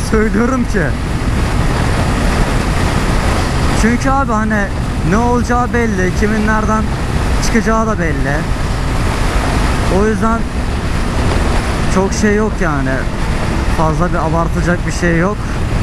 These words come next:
Ne olmuş orada? Ha. Fazla bir abartacak bir durumu yok yani uzun yolda. Sadece abi molanı vereceksin. Hani sık sık molanı vereceksin eğer ilk kez yola çıkıyorsan.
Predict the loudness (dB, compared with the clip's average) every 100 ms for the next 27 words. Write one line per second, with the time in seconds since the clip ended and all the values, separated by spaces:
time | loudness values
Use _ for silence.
0 | 0 0 0 0 0 0 2 2 2 0
1 | 0 0 0 0 0 0 -2 -2 -2 0
2 | 0 0 0 0 0 2 2 2 0 0
3 | 0 0 -2 -2 0 0 0 0 0 0
4 | 2 2 2 0 0 0 0 0 0 0
5 | 0 0 0 0 0 0 0 0 -2 -2
6 | -4 -6 -8 -6 -4 -2 0 2 2 2
7 | 0 0 0 0 -2 -2 -2 -2 -2 0
8 | 0 0 -2 -2 0 2 2 0 -2 0
9 | 0 2 2 0 -2 -2 0 0 0 0
10 | 0 0 0 0 0 0 0 0